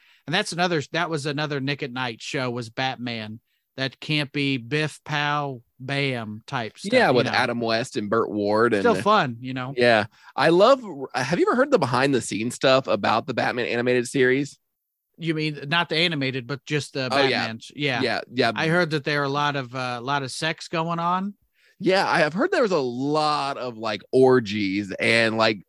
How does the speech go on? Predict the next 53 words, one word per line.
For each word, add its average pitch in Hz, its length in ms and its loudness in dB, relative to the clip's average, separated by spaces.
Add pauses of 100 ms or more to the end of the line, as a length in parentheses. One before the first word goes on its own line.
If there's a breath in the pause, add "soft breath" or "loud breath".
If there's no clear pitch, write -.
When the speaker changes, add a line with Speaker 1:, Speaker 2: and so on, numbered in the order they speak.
Speaker 2:
Adam 127 300 0
West 120 300 -4
said 110 200 0
that 107 220 -2
the 110 80 -2
per-, - 240 -8
the 117 100 2
actor 120 380 2
who 117 100 -2
played 113 480 2
the, 110 140 4
the 104 100 4
Riddler 117 260 4
would 101 120 2
just, 104 100 -6
like, 104 140 -2
walk 113 440 4
by 110 260 0
naked 107 360 -4
and 104 100 -6
be 104 60 -2
like, 104 220 -2
"You 131 160 2
ready 156 240 6
for 170 200 2
another 180 380 2
one?" 226 380 0 (180)
Speaker 1:
That's 160 300 -2
Speaker 2:
And, 180 100 4
Speaker 1:
right. 220 180 6
Speaker 2:
like 208 80 2
Speaker 1:
I 185 140 0
got 208 280 0
werewolf 202 640 -4
genitals. 165 800 -6
Speaker 2:
<laughs> 196 80 0 (1040 loud breath)
And 220 140 -2
just 339 160 4
watching 160 640 0
Batman, 147 680 0
the 131 100 -6
T 120 240 -8
V 127 140 2
series 139 340 4
with 120 140 0
Adam 139 360 2
West, 127 200 2
and 151 60 -2
just 156 140 -2
how 135 120 2
campy 135 360 -2
it 160 80 2
is, 160 160 2